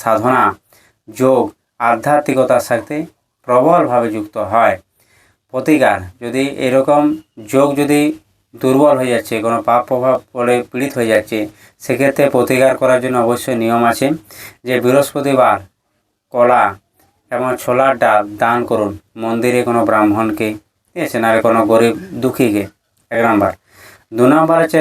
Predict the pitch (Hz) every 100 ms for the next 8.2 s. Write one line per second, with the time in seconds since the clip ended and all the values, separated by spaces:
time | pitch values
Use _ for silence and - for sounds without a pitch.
0 | - 131 135 139 135 113 107 101 92 _
1 | _ _ _ _ _ _ _ _ _ _
2 | _ - 117 127 139 135 127 123 127 120
3 | 104 104 117 117 117 107 95 _ - -
4 | 110 113 107 101 95 90 _ _ _ _
5 | _ _ _ - 113 113 104 107 - 107
6 | - 104 92 _ _ _ _ _ _ _
7 | _ 117 113 113 113 113 113 113 - 113
8 | 107